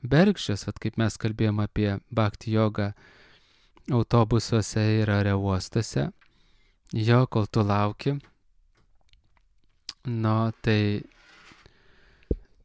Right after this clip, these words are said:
bandai atsimint, bandai praktikuot, tai lygiai taip pat ir miego metu. Ir čia yra labai tokia, nu, kaip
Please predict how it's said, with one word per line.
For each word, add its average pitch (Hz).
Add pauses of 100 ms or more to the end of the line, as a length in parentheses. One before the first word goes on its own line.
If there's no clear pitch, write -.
(640)
bandai 117
atsimint, 123
bandai 104
praktikuot, -
tai 110
lygiai 117
taip 117
pat 104
ir 113
miego 175
metu. - (1400)
Ir 113
čia -
yra 117
labai 117
tokia, 113
nu, 117
kaip -